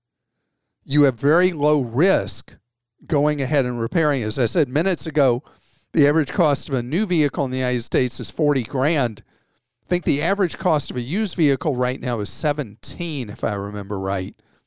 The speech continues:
It, if you put three thousand into the Camry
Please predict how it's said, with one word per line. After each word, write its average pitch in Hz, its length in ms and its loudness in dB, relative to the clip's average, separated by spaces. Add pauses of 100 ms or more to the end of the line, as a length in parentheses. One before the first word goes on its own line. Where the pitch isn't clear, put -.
(800)
It, 143 300 2 (100)
if 151 240 2
you 240 280 0 (120)
put 202 280 2
three 165 280 2
thousand 151 480 0
into 143 220 -2
the 123 120 0
Camry 135 640 -2